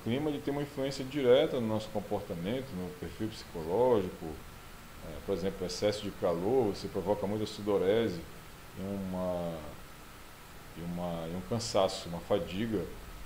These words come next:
é, precoce. São só alguns exemplos. E aí tem um, um cap-, um, o Antônio Carlos, ele vai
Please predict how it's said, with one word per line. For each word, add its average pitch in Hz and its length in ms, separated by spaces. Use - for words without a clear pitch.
é, 87 360
precoce. - 540
São 143 100
só 156 140
alguns 147 340
exemplos. 82 560
E 175 80
aí 175 260
tem 180 180
um, 147 240
um 101 120
cap-, - 160
um, 85 800
o 90 40
Antônio 110 340
Carlos, 117 300
ele 120 160
vai 113 320